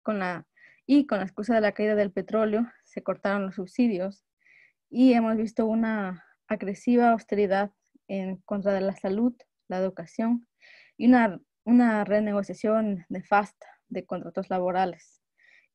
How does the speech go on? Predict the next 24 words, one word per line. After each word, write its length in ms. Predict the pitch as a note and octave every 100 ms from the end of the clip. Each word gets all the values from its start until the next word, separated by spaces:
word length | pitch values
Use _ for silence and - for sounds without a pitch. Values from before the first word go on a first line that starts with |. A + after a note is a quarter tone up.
| -
y 220 | C4+ A3+
leyes 300 | G3+ G#3+ G#3
laborales 520 | G#3+ G3 G3 A3 A3
que 160 | - F3
solo 400 | - A3+ A#3 G#3+
benefician 460 | G3 F#3 F#3+ G3+
a 40 | F#3
la 140 | F3
clase 280 | F#3 F#3 G3+
burguesa. 460 | F3 F3 G#3 - - _ _ _ _ _ _ _ _ _ _ _ - _ _
Eh, 340 | A3+ A3 G#3 G3 -
justo 240 | B3+ -
ahora 300 | A#3 A#3+ B3
ya 480 | A3+ A3+ A3+ G#3+ F3+ - -
estamos 340 | - A3+ A#3
viviendo 680 | A3 G#3+ A3 A3 G#3+ G3+ F#3
una 340 | - G#3 A3+ G#3+
situación 720 | G3 G3 - A3 A3 G#3+ G3+
insostenible 760 | F#3+ - G3 - G3+ B3+ A3+ G3
con 440 | G3+ F#3+ F3+ E3+ _
el 80 | G3+
coronavirus 680 | G#3 G3 G3 G3+ A3+ A3
y 240 | F3 F3 F#3 _ _ _
esa 580 | - G3+ G#3+ F#3+ E3+ F3